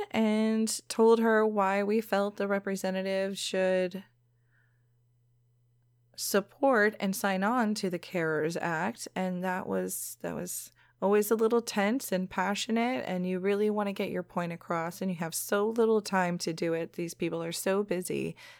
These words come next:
and so influential. You really want to say the right thing. Uh, and I guess we said the right thing because Congresswoman Brownlee officially signed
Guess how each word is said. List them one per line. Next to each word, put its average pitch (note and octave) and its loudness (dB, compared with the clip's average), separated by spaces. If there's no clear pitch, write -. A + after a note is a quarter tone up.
and D#3 -12
so G3+ 4
influential. F#3 0
You F#3 0
really G#3 6
want G3 4
to F#3+ 0
say F3+ 0
the F3 4
right E3 -2
thing. D#3+ -6
Uh, F3 -4
and F#3 2
I G3+ 4
guess G#3+ 0
we B3 2
said A#3 2
the A3 4
right G#3+ 4
thing G#3+ 2
because G3+ 0
Congresswoman A3 2
Brownlee G#3+ 4
officially G#3+ 0
signed G#3 0